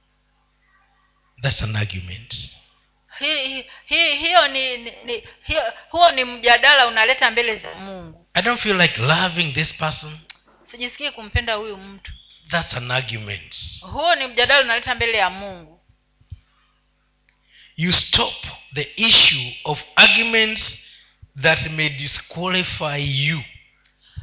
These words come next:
Speaker 2: Unaachana na swala hili la hiyo mijadala ambayo inaweza kukufanya ukose kuhitimu kuleta badiliko.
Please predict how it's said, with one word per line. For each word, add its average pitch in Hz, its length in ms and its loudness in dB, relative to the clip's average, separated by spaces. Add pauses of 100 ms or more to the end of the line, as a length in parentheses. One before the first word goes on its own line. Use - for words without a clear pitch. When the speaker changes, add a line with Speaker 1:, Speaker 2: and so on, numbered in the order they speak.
(140)
Speaker 2:
Unaachana 302 840 8
na 302 180 6
swala 370 440 6
hili 349 420 8
la 302 180 10
hiyo 339 220 6
mijadala 294 720 8
ambayo 285 340 8
inaweza 285 880 10
kukufanya 302 640 6
ukose 359 540 6
kuhitimu 277 920 2
kuleta 277 420 4
badiliko. 220 800 -2